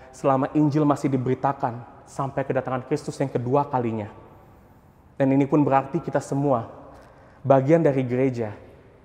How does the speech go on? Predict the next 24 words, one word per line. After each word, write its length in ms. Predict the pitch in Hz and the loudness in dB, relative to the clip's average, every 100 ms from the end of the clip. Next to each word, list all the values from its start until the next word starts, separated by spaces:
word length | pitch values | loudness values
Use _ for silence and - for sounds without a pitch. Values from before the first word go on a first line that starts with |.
| - - | -20 -8
bukan 480 | 139 151 156 185 185 - | -4 -4 -2 -2 -2 -2
hanya 480 | 143 139 143 160 160 - - - | 0 2 2 0 -4 -14 -14 -4
kita 240 | 139 127 | 0 0
saja 400 | - 127 131 160 | 4 2 4 4
yang 240 | 143 127 | 4 2
melayani 480 | 131 135 131 131 131 - - - | 2 2 2 2 -2 -6 -14 -2
penuh 240 | 165 156 | 0 2
waktu 320 | 151 - 165 | 0 0 0
di 60 | 139 | 0
gereja, 480 | 123 120 117 139 151 - - - - 147 | 2 0 2 2 0 -4 -16 -18 -4 -4
ataupun 320 | 151 160 156 | -2 -2 0
orang-orang 320 | 143 143 139 | 0 0 -2
tertentu 320 | 135 160 160 | -4 -6 -4
saja, 240 | 147 127 131 | -4 -4 -4
tetapi 400 | 139 151 160 - | -4 -6 -8 -6
kita 240 | 170 - | 0 0
tanpa 400 | - 175 160 180 | 2 0 2 -2
terkecuali 880 | - 151 180 - 170 160 160 165 135 - - - - | 0 -2 -2 -2 -4 -2 0 0 -4 -10 -20 -10 2
yang 160 | 165 | 4
menjadi 240 | 170 165 160 | 4 2 2
bagian 480 | 147 160 151 185 170 | 6 6 6 4 4
dari 160 | 165 | 2
gereja 400 | 151 151 180 165 | 0 2 2 2
Tuhan, 480 | 180 180 - 156 | 2 0 -2 -10